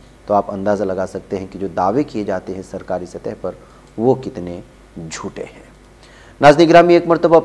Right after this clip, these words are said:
फिर आरएसएस के मोहन भागवत ने अपना अलग राग आप-, अलापा है और उन्होंने कहा है कि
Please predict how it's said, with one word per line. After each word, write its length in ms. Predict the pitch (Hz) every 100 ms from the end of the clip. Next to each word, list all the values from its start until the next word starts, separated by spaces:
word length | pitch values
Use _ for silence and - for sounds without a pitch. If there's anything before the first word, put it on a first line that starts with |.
| -
फिर 460 | 165 170 160 147 - -
आरएसएस 720 | 131 131 135 160 - - - - - - - - -
के 80 | 135
मोहन 400 | 135 139 147 147
भागवत 480 | 120 127 123 147 147
ने 80 | 135
अपना 240 | 123 127
अलग 280 | 113 120 113
राग 320 | 110 113 113 -
आप-, 260 | 107 104 - 113
अलापा 380 | 110 117 143
है 200 | 139 156
और 100 | 160
उन्होंने 420 | 117 110 107 107 104 - - - -
कहा 220 | 120 135
है 180 | 139 139
कि 380 | 139 131 120 -